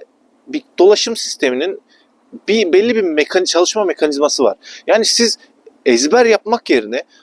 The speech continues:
bu mekanizmayı öğrendiğiniz zaman sorulara yaklaşımınız çok daha rahat ve kolay olacak. Nereden soru gelirse gelsin. Siz bir kere dolaşım sisteminin, yani o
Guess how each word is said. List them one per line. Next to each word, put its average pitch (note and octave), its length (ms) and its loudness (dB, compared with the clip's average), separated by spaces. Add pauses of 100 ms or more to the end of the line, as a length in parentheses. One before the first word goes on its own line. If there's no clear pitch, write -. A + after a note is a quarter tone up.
(120)
bu A3 340 0
mekanizmayı G3 760 2
öğrendiğiniz D3+ 580 2
zaman E3 300 -4 (560)
sorulara G3 640 4
yaklaşımınız G#3+ 540 -4
çok - 280 -4
daha F3+ 180 4
rahat F#3 260 -2
ve F3+ 60 0
kolay C#3 320 2
olacak. G2 320 -2 (220)
Nereden A3 520 2
soru G3+ 240 2
gelirse F#3 380 0
gelsin. C3 340 0 (280)
Siz A#3 440 0
bir B3+ 60 -2
kere E3+ 320 0
dolaşım F#3+ 380 2
sisteminin, A#2 500 -4
yani B2 220 0
o F3 120 2